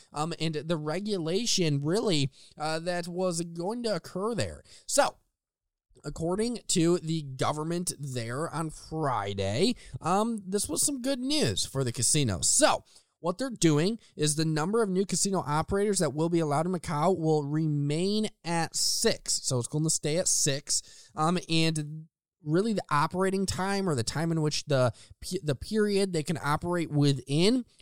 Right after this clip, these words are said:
was actually halved now to ten years, um, and that's all according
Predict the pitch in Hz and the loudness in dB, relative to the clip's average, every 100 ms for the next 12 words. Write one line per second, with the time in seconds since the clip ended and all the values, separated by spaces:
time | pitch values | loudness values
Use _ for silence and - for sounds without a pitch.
0 | - 165 175 180 175 156 - 151 151 160 | 0 2 4 2 0 0 2 2 2 0
1 | 160 143 139 123 - - 185 220 214 131 | 2 2 2 0 -2 -8 0 0 2 2
2 | 117 113 - - - - 135 139 139 156 | 4 4 2 -2 -20 -4 0 0 0 0
3 | 143 139 151 - 165 170 185 - 170 156 | 0 0 -4 -2 2 2 2 0 -2 0
4 | 147 | 0